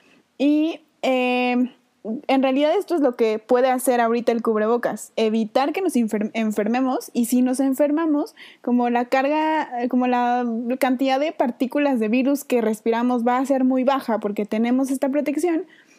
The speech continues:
el cuadro que nos va a dar va a ser muy leve. Entonces, pues sí podemos concluir con que más allá de una vacuna ahorita, en estos momentos,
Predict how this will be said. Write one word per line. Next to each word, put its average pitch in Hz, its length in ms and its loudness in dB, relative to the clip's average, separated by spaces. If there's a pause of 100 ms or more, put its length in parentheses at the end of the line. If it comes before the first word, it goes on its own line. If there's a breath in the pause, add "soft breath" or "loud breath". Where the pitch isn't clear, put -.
(180 soft breath)
el 269 300 2
cuadro 285 500 0
que 302 100 0
nos 254 220 0
va 262 80 2
a - 20 2
dar 254 160 0
va 254 60 2
a 269 40 0
ser 269 120 0
muy 269 220 2
leve. 262 340 0 (640)
Entonces, 294 560 0 (420 loud breath)
pues 269 220 2
sí 320 140 0
podemos 381 320 -2
concluir 233 440 0
con 247 200 0
que 208 340 0
más 254 320 0
allá 277 240 2
de 254 60 0
una 269 160 0
vacuna 226 500 -2
ahorita, 214 500 -2 (280)
en 240 180 2
estos 269 260 0
momentos, 285 580 -2